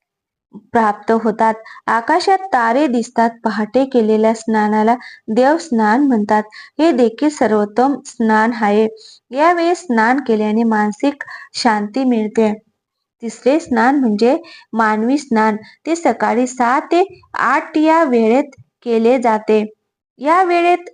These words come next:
केलेल्या स्नानाला मानवी स्नान म्हणतात. सूर्योदयाच्या वेळी किंवा सूर्योदयानंतर केले जाते. या वेळेत स्नान करणे देखील चांगले मानले जाते. यामुळे शरीरात ताजेपणा आणि सकारात्मक ऊर्जा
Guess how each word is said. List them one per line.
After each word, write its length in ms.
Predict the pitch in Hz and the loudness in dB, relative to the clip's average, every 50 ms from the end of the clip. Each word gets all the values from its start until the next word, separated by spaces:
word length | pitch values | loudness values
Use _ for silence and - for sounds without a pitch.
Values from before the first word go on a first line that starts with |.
| _ - | _ 0
केलेल्या 480 | 262 247 226 226 226 226 220 233 254 | 0 2 4 4 2 2 2 2 0
स्नानाला 760 | 254 - 226 240 226 220 220 214 214 214 214 214 220 233 269 285 269 - _ _ _ _ _ | 0 -2 -2 0 0 0 0 0 0 0 2 2 2 2 0 -2 -4 -12 _ _ _ _ _
मानवी 480 | 220 220 233 226 214 214 220 233 262 - | -8 -4 -2 0 0 0 0 0 0 0
स्नान 400 | - - - 220 220 214 233 247 | -2 -2 0 0 2 2 2 2
म्हणतात. 400 | 247 240 220 208 208 220 220 214 | 2 2 0 0 0 0 0 0
सूर्योदयाच्या 800 | 214 - - 240 254 294 330 330 339 330 330 330 330 330 330 320 | -2 0 0 2 2 2 2 2 2 2 2 2 2 2 0 2
वेळी 220 | 320 330 330 330 | 2 2 2 0
किंवा 320 | 320 - 302 285 302 320 | 0 0 0 0 2 0
सूर्योदयानंतर 960 | 320 - 262 226 214 226 254 262 240 226 220 214 214 214 220 208 208 214 247 285 285 | 0 0 0 2 2 2 2 2 2 0 0 0 0 0 -2 -2 -2 -2 -2 -2 0
केले 300 | - 240 220 214 214 220 | 0 0 2 2 2 0
जाते. 400 | 220 220 214 208 - 233 220 220 220 - - - - - _ | 2 0 -2 -2 0 -2 -2 -2 -4 -10 -18 -20 -20 -4 _
या 240 | 247 262 285 320 320 | 2 4 4 4 4
वेळेत 280 | 277 240 226 226 233 233 233 - | 4 2 2 2 0 -2 -4 -12
स्नान 440 | - - - 226 226 220 240 262 269 | -18 -6 -2 0 2 2 2 2 0
करणे 360 | 269 254 226 208 220 226 226 | 0 0 0 2 2 0 2
देखील 380 | 208 220 214 214 - 269 294 294 294 - - - - _ _ | 2 0 0 0 0 0 -2 -2 -2 -8 -16 -20 -20 _ _
चांगले 360 | 240 220 214 220 220 220 233 | -2 -2 -2 -2 -2 -2 0
मानले 420 | 254 254 240 220 214 214 220 226 220 | 0 2 2 2 0 0 0 0 0
जाते. 380 | 214 214 208 208 - 226 220 - - - - _ - | 0 0 -2 0 0 -2 -2 -2 -8 -18 -20 _ -2
यामुळे 480 | 262 294 320 339 339 330 330 330 339 | 0 2 2 2 2 2 2 2 0
शरीरात 480 | 339 - 285 240 208 214 214 214 220 233 | 0 0 0 0 2 2 2 2 0 0
ताजेपणा 760 | 233 - 226 202 214 208 - 247 269 262 254 233 208 220 220 | 0 -2 -2 -2 0 0 0 -2 -2 0 -2 -2 -2 0 -2
आणि 280 | 214 - 220 214 220 240 | -2 -2 -2 -2 -2 -2
सकारात्मक 840 | - - 233 214 - 220 214 208 208 214 214 - 247 254 247 - 220 | -2 -4 -4 -2 -2 -2 0 0 -2 -4 -2 -2 -2 -2 0 0 0
ऊर्जा 320 | 214 208 208 - 247 254 | 0 0 0 0 0 0